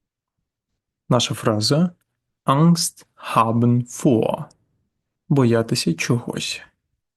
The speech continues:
Остання комбінація. Eine Meinung vertreten. Повторіть за мною.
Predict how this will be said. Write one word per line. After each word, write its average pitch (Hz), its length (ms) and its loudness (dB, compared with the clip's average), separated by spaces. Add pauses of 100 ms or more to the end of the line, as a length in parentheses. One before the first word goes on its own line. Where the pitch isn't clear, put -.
(2750)
Остання 120 380 2
комбінація. 117 720 0 (2500)
Eine 175 440 4
Meinung 123 600 4
vertreten. - 1000 -2 (4000)
Повторіть 123 340 -2
за 117 120 0
мною. 113 400 0